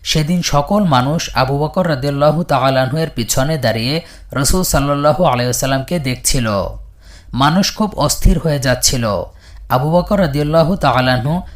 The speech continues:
সবাইকে স্থির থাকার ইশারা করলেন। এরপর এদিনের শেষ মুহূর্তে রাসূল সাল্লাল্লাহু আলাইহি ওয়াসাল্লাম বিদায় নিয়ে চলে গেলেন।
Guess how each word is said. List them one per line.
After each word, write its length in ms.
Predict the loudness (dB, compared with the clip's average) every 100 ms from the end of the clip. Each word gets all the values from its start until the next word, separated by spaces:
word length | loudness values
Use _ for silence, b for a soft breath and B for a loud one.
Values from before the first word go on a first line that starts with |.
| b
সবাইকে 600 | 0 2 4 2 0 0
স্থির 280 | 0 -2 0
থাকার 340 | 0 2 2 0
ইশারা 340 | 0 2 2
করলেন। 720 | 2 0 2 2 0 -4 -12 -16 -18 -20 -20 b b b -2
এরপর 420 | 0 2 4 4 2
এদিনের 420 | -2 0 0 4
শেষ 360 | 4 4 0 0
মুহূর্তে 500 | 0 -2 -2 -2 -4 B B
রাসূল 300 | -4 -2 0
সাল্লাল্লাহু 600 | 0 2 2 4 4 6
আলাইহি 220 | 4 4
ওয়াসাল্লাম 420 | 0 0 2 0
বিদায় 360 | 0 -2 0 0
নিয়ে 220 | 0 -2
চলে 300 | -2 -2 -2
গেলেন। 460 | -2 -2 0 -2